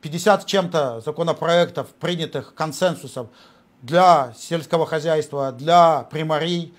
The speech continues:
для медиков, для учителей, для развития. И это из оппозиции. У нас отличная команда, у нас самая лучшая команда, с которой мы идем к вам, с открытым сердцем и с высоко поднятой головой.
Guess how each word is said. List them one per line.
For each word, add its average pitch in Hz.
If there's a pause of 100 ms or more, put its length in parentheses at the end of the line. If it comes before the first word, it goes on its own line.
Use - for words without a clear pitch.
(140)
для 165
медиков, 165
для 165
учителей, 165 (240)
для 170
развития. 147 (380)
И 185
это 202
из 190
оппозиции. 147 (380)
У 151
нас 190
отличная 180
команда, 127
у 131
нас 156
самая 180
лучшая 147
команда, 143
с -
которой 135
мы 139
идем 127 (240)
к -
вам, 175 (240)
с -
открытым 165
сердцем 151
и 143
с -
высоко 151
поднятой 139
головой. 139